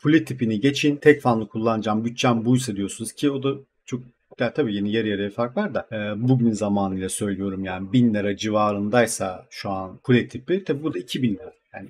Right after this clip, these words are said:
iki katı bir rakam farkı var. Değer mi? Değer. Çünkü iyi bir işlemci alıyorsun. E, bu iyi işlemci de randımanlı bir şekilde çalıştırmak istersin. Ama dediğim gibi yani beş bin hertz'de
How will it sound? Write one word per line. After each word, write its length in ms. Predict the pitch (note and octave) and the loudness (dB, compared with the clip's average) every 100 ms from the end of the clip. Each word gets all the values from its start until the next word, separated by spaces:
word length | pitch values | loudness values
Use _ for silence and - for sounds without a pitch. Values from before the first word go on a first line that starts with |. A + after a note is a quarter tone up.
| - - | -20 -20
iki 140 | _ | _
katı 320 | B2 B2+ G#2+ | -8 -6 -6
bir 300 | A#2 C3 B2+ | -4 -4 -4
rakam 340 | A#2+ A#2 B2 A#2 | -4 -2 -2 -2
farkı 360 | G#2 F#2 - | -4 -4 -10
var. 120 | D3+ | -2
Değer 320 | E3 C#3+ A#2 A#2 | 6 6 6 2
mi? 180 | F#3 - - | -4 -4 4
Değer. 300 | B2+ G#2 - | 6 4 0
Çünkü 260 | - - - _ _ | -14 -18 -20 _ _
iyi 220 | F3+ C#3+ A2+ | 2 4 4
bir 200 | G#2+ - | -2 -6
işlemci 540 | - - A2 G#2 G2+ A2+ | -16 -8 -6 -6 -4 -2
alıyorsun. 500 | A#2 C3 - F#3 F3+ | 0 -2 -2 -6 -4
E, 140 | B2 | -4
bu 120 | A#2 D3 | -2 -2
iyi 220 | D3 C3 | 0 0
işlemci 540 | A2+ - G#2+ G#2 C3+ | -2 -4 -4 -4 -6
de 120 | G#3 | -6
randımanlı 720 | G#3+ G#3 G3 F#3+ E3+ D#3 A#2+ B2 | -2 -2 -2 0 0 2 0 -2
bir 40 | A2+ | -8
şekilde 480 | A2 G2+ G#2 - | -8 -6 -8 -8
çalıştırmak 580 | G2+ A2 G2+ - G#2 G2+ | -8 -6 -6 -6 -6 -6
istersin. 560 | - A2+ G2 - F#3+ G3 _ _ _ - | -8 -6 -6 -6 -8 -10 _ _ _ -4
Ama 200 | E3+ F3 | -2 0
dediğim 180 | F#3 E3+ | -2 -2
gibi 140 | B2+ - - | -4 -6 -2
yani 260 | B2+ B2+ A2+ | 0 2 2
beş 280 | D#3+ - | 0 0
bin 140 | F#3+ F3 | -2 -2
hertz'de 640 | B2+ D#3+ D#3 C#3 D#3+ F3 | 2 4 4 4 2 2